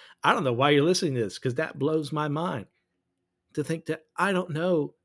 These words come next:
who's been a part of that chain. But I do know that those were faithful people who brought others to Christ.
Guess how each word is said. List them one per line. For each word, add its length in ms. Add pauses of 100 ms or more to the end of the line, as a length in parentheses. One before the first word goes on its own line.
(560)
who's 320 (300)
been 160
a 40
part 260
of 60
that 180
chain. 500 (1500)
But 120
I 100
do 220
know 300
that 180
those 320
were 100
faithful 380
people 420 (360)
who 100
brought 280
others 300
to 100
Christ. 520